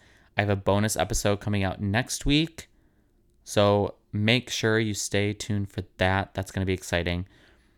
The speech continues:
Make sure you're subscribed and or following so you don't miss out on any new episodes. And please, please, please email me your paranormal experiences. They don't have to be just yours. Ask your mom,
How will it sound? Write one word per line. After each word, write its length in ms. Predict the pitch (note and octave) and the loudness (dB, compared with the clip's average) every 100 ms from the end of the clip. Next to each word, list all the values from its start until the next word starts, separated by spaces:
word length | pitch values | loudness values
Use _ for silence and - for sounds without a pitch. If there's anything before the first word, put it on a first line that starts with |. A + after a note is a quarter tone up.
| _ _ _ _ _ _ _ _ _ - | _ _ _ _ _ _ _ _ _ 0
Make 180 | A2 | 2
sure 200 | - G#2 | 2 2
you're 200 | G2+ F#2+ | 4 2
subscribed 1000 | F#2+ - - - - C#3 D3+ D3+ C#3+ C3 - | -2 -6 -4 -4 0 2 4 4 4 0 -2
and 140 | G2+ | 0
or 160 | F#2+ F2+ | 2 0
following 500 | - A2+ A#2+ A#2+ A#2+ | 0 2 4 4 2
so 160 | - G2+ | 0 -2
you 40 | |
don't 160 | F#2 - | -4 -4
miss 200 | F#2 - | -4 0
out 160 | F2+ | 0
on 160 | F2 E2+ - | -2 -6 -4
any 220 | G2 G2+ | -2 0
new 160 | F#2 - | -2 -4
episodes. 800 | A#2 C3 - B2 A#2+ A#2+ A#2 - - - _ _ _ _ _ _ _ - | -6 -4 -4 0 0 0 -4 -8 -18 -20 _ _ _ _ _ _ _ 0
And 540 | G#2+ G#2+ G#2+ G2+ G2 - | 2 2 2 0 -4 -8
please, 300 | - A#2 A#2 | -12 -8 -8
please, 280 | - A#2 A2 | 0 0 0
please 480 | - G#2+ G#2 G#2 - - | -6 -4 -2 -4 -6 -4
email 360 | G#2+ G#2+ G#2+ | -2 0 0
me 180 | G#2+ G2+ | 2 0
your 140 | G2 | 0
paranormal 520 | F#2 G#2+ G#2 G2 G2 G2 | -2 -4 -2 -2 -2 -2
experiences. 1080 | - - F#2+ F#2+ F#2+ - F#2 F#2 F#2 - _ _ _ _ _ _ _ _ _ _ _ _ _ - | -6 -2 0 0 -4 -2 0 0 -2 -8 _ _ _ _ _ _ _ _ _ _ _ _ _ 0
They 100 | A2+ | 6
don't 220 | C#3+ D3 | 8 6
have 140 | D3+ | 4
to 80 | C#3+ | 2
be 120 | B2+ | 0
just 260 | A2+ G#2+ - | 0 -2 0
yours. 520 | G2 F#2+ F#2+ F#2 - _ _ _ | 2 2 2 0 -6 _ _ _
Ask 280 | A#2 C3 - | 4 4 0
your 80 | A#2+ | 0
mom, 500 | A2 G2+ G2+ G2+ | 2 4 2 0